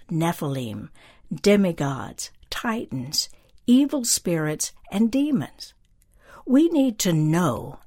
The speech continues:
our enemies and how each category operates.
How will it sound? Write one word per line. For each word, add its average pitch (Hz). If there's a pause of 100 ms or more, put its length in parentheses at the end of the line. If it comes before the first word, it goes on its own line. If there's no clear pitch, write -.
our 151
enemies 165
and 151
how 156
each 262
category 175
operates. 127